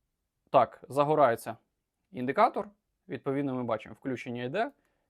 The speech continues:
Чи виключення, так? Теж дуже зручно. От. Е, тут у нас, получається, є вихід також, е, е, вихід два, три і п'ять. От. І кнопка М.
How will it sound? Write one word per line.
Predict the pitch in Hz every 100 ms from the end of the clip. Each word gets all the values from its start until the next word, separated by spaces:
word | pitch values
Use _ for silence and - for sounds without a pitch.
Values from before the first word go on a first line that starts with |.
| _ _ _ _ _ _ _ _ _ _ _ _ _ _
Чи | - 135
виключення, | 98 95 - - -
так? | 196 - _ _ _ _
Теж | 202
дуже | 151 151 127
зручно. | 104 92 - - _ _ _ _
От. | - 117 107 -
Е, | 120
тут | _ 240 -
у |
нас, | 160 180 202 -
получається, | - 156 147 165 143
є | 139 156
вихід | 151 147 127 120 -
також, | 120 - 117 - -
е, | 123
е, | 117 117 120 120 127
вихід | 117 156 208 - 202 - -
два, | 131 135 135
три | - 127
і |
п'ять. | 117 180 220 220 - _ _ _ _ _ _
От. | 165 139 143 - _ _
І | 190 151 175 156
кнопка | 143 147 - 131 127 - -
М. | 185 220